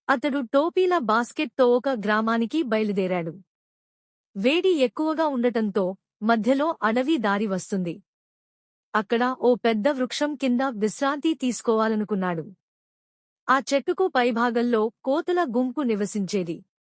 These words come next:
వ్యాపారి బాస్కెట్ పక్కన ఉంచి చెట్టు కింద కాసేపు నిద్రపోయాడు. ఆ సమయంలో ఆ కోతులు క్యూరియాసిటీతో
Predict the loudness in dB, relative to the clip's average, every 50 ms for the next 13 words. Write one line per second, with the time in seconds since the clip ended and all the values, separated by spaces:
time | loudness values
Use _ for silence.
0 | _ _ _ _ _ _ _ _ _ _ _ -2 2 2 2 2 2 2 2 2
1 | 2 0 0 2 2 2 0 0 -2 -4 -6 -6 -4 -2 -2 -2 0 0 -2 0
2 | 0 -2 -2 -2 -4 -6 -6 -2 -2 -2 0 0 -2 -2 0 0 0 0 -2 -2
3 | -2 -2 -2 -2 0 0 0 0 0 -2 -4 -2 -2 -2 0 -2 -2 -2 -2 -2
4 | -2 -2 -2 -4 -6 -8 -12 -16 _ _ _ _ _ _ _ _ _ _ _ _
5 | _ _ _ _ _ _ 0 2 2 2 2 0 -2 -2 0 0 -2 -2 0 0
6 | 0 0 0 0 0 -2 -2 0 0 0 0 0 0 0 0 0 -2 0 0 0
7 | 0 0 0 0 -2 -2 -4 -4 -2 -2 2 2 2 0